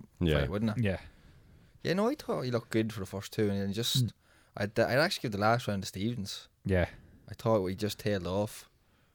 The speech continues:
Speaker 3: Didn't have, yeah, he, too explosive, I thought.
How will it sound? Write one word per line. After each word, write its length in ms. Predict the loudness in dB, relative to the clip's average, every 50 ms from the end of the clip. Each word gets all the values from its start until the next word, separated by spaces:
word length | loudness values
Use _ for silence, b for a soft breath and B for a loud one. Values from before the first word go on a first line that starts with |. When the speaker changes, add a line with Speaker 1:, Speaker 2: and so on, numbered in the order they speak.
| _ _ _ _ _
Speaker 3:
Didn't 160 | -2 0 2 2
have, 160 | 2 2 0 2
yeah, 260 | 4 4 6 6 6
he, 280 | 4 2 0 -2 -2 -6 -10 -14 -6 2
too 140 | 6 8 8
explosive, 520 | 8 8 6 6 6 8 6 6 2 2
I 40 | 2
thought. 360 | 2 2 4 4 4 2 0